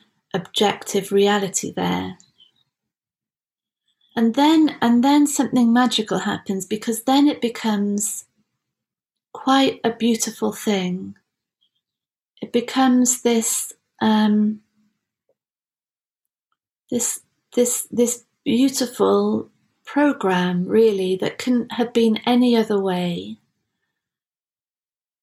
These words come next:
that just arose because of unquestioned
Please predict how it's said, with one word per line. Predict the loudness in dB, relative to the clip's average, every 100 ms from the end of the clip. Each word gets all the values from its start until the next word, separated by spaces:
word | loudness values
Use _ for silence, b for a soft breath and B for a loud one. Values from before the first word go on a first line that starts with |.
| _
that | -4 -4 -2
just | -2 0 0 -4 -10 _ _ _ _ _ _ _ _ _ _ _ _ _ _ _ _ _ _ _ _ _ _
arose | -4 0 2 4 4 4 2 -2
because | -10 -12 -8 -2 0 0 -2
of | -6 -4
unquestioned | -2 -2 -4 -6 -8 -6 -8 -4 -4 -4 -6 -10